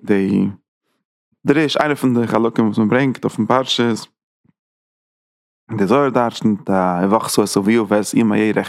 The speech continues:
יום, אז יעדע יום איז ער אימער אויף חודש, חודש עלף, אין דעם חודש, אויף מען שיבת אים וויינען, אויף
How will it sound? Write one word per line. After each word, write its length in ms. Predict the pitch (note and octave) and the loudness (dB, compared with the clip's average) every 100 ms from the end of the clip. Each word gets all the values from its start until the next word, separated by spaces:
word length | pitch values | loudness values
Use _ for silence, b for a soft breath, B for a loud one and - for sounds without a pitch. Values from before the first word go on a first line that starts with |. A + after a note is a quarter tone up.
| - | 0
יום, 360 | D3 C3 A2+ - b b b b b b - | 0 0 -2 -6 b b b b b b -4
אז 220 | G#2 G2+ | -2 2
יעדע 220 | G#2+ A2 G#2+ C3 | 2 0 0 0
יום 200 | C3 A#2 | 2 2
איז 100 | A2 | 0
ער 120 | A2 | 0
אימער 280 | C3 A#2 G#2+ A2 | 0 0 -2 -4
אויף 300 | - - _ _ | -6 -12 _ _
חודש, 460 | - D3+ C#3+ A#2+ - | -2 0 2 0 0
חודש 380 | A#2+ G#2+ G#2+ - | 0 2 0 0
עלף, 520 | E3 C#3+ B2+ A#2 A#2 | 2 2 0 -4 -6
אין 80 | A2 | -4
דעם 220 | A2+ F#2 | -4 -4
חודש, 560 | A#2 A2+ G#2 - - _ _ _ _ _ - | -2 0 -2 -4 -12 _ _ _ _ _ -2
אויף 120 | A#2+ | 0
מען 100 | A#2 | 0
שיבת 400 | - D#3+ C#3+ C3+ | 2 2 2 2
אים 140 | B2 | 2
וויינען, 520 | A#2 B2 B2+ B2 A2+ | 2 0 0 0 0
אויף 320 | G#2 G2+ - | -2 -4 -14